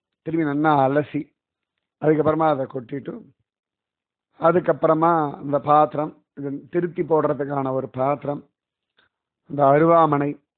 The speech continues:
அப்புறம் குருஜி அம்மாத்துல ஒரு பெரிய எவர்சில்வர் முறம் உண்டு, அது, இதெல்லாம் கொண்டு வந்து வச்சேன்.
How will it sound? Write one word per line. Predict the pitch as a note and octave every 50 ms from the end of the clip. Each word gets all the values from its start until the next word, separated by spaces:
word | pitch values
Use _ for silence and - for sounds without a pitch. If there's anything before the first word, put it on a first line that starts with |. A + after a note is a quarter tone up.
| _ _ _ _ _ _ _ _ _ _ -
அப்புறம் | - D3+ D3+ D3 C#3
குருஜி | D3+ D3+ D3+ E3+
அம்மாத்துல | E3+ E3 D#3+ D3+ C#3 C3 D3 C#3+
ஒரு | C#3 C3+
பெரிய | A#2 C#3 C3+ C#3+ D3 D3+ D3 C#3+ C#3 C3+ B2+ B2 A#2+ A#2 A#2 A2+ - - - - - _ -
எவர்சில்வர் | D3 C#3+ F#3 F#3 - - E3 D#3 D3+ C#3+ B2+
முறம் | B2+ C3+ C#3 C#3+ E3 E3 D#3+
உண்டு, | C#3+ C3 A#2+ A2+ C#3+ - - - C3+
அது, | C3 B2 C#3 C#3+ C#3 - - _ _ _ _ _ _ _ _ _ _ _ _ _ _ _ _ _ _ _ _ _ _ _ _ _ _ -
இதெல்லாம் | D3 C#3 C#3 C3 C3 C#3 C#3+ D3 C3 C#3
கொண்டு | C#3 C#3 C#3 C#3+
வந்து | C3+ B2 A#2+ C3 C3
வச்சேன். | A#2+ - - - -